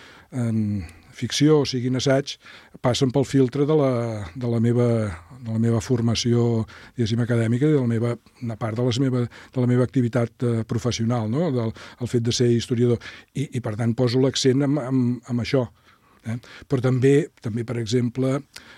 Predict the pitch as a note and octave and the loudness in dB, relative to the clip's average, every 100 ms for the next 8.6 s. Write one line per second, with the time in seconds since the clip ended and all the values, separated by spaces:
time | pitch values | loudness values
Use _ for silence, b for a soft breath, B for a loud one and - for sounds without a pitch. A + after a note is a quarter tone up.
0 | B C3 A#2 A2 G#2+ G#2+ G#2+ G#2+ - - | B -4 -2 0 -2 -2 -4 -6 -16 -20
1 | - B2+ A#2+ A#2+ - E3+ B2 A#2 A#2 A2 | -14 -12 -12 -14 -14 -10 -8 -6 -4 -4
2 | A2 A#2+ A#2 B2 B2 B2+ B2 B2 A#2+ A#2+ | -2 -2 0 0 2 2 2 2 0 0
3 | C3 B2+ B B B - - A#2 A#2 A#2+ | 0 -2 B B B -10 -4 -2 -2 -4
4 | - A#2 A2 G#2+ - A2+ A#2+ A2 B2+ A#2 | -4 -4 -2 -4 -2 0 0 2 0 0
5 | B2+ B2 C#3 C3 A#2+ A#2 A#2+ B2 C3 A2 | 0 2 0 -2 -2 -2 0 -2 -4 -4
6 | G2+ B2 C3 C3 A2+ G#2+ A#2+ A2 B B | -4 0 0 0 -4 -6 -4 -4 B B
7 | B C#3 B2 B2+ A#2 A2+ A#2 A#2+ C#3+ B2 | B -4 -2 -2 -2 0 2 0 0 0
8 | A#2 A#2 A#2+ A2+ B2+ | -2 0 0 0 -2